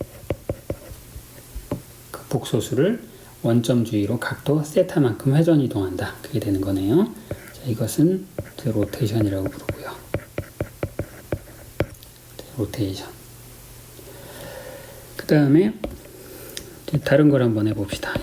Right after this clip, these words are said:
얘는 오메가는, 어, 이 곱하기 Z다. 자, 이런 거는.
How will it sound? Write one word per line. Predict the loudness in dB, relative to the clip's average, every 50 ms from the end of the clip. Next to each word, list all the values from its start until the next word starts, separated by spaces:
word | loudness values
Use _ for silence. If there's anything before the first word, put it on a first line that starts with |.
| 0 4
얘는 | 6 8 8 8 6 4 2
오메가는, | 4 4 6 6 6 4 4 2 0 2 4 4 6 6 6 4 2 -2 -6 -8 -10 -16 -18 -20 -14 -12 -12 -12 -12 -10 -2 0
어, | 2 2 4 4
이 | 4 4 4 4
곱하기 | 4 2 0 0 0 0 0 4 6 6 6 4 2 -6 -14 -20 -20 -20 -20 -10 -6
Z다. | -4 -4 -4 -4 -2 -2 -2 -2 -2 -4 -6 -10 -16 -16 -14 -12 -12 -12 -4
자, | 0 2
이런 | 2 4 4 2
거는. | 2 2 0 -2